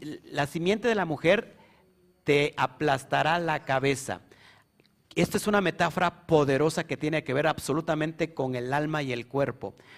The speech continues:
Cuando la persona vive en su aspecto más bajo, en su conciencia más baja, está al nivel del talón, al nivel de nefesh, a nivel de sangre de hígado.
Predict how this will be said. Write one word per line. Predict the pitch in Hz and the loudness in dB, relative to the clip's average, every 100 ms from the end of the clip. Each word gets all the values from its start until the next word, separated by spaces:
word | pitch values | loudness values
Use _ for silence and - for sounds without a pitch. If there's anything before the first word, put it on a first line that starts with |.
| - - | -20 -6
Cuando | - 151 165 165 | 2 4 4 4
la | 160 160 | 4 4
persona | 165 160 - 233 269 226 | 2 2 2 2 4 2
vive | 160 170 208 156 120 127 - - | 2 0 0 2 0 -2 -10 -6
en | 135 135 | -4 -4
su | - 143 139 - | -4 -4 -4 -6
aspecto | 131 - - 185 190 - 139 | -8 -8 -2 0 0 -2 0
más | 147 135 120 | 0 -2 2
bajo, | 120 120 151 | 2 4 0
en | |
su | 135 - | -2 -4
conciencia | 120 120 156 165 135 | -6 -4 -4 -4 -4
más | 131 139 113 | -2 -2 0
baja, | 104 98 - 160 - - | -2 -2 -4 -6 -8 -8
está | 143 - 170 190 | -6 0 2 4
al | 180 | 2
nivel | 160 175 185 | 2 4 4
del | 170 160 | 2 2
talón, | 160 180 180 131 104 - - - | 4 6 6 2 -8 -16 -20 -6
al | 139 139 | -2 0
nivel | 147 175 180 | 2 2 2
de | 147 | 0
nefesh, | 151 165 165 - 120 107 - - _ _ | 0 0 -2 0 -2 -2 -8 -10 _ _
a | - 127 | -6 -2
nivel | 147 160 180 165 | 0 2 2 2
de | 160 160 - | 0 0 -12
sangre | - 170 180 170 156 | -2 0 2 0 0
de | 139 139 - | 2 0 -2
hígado. | 190 165 156 110 95 | -4 0 0 0 -4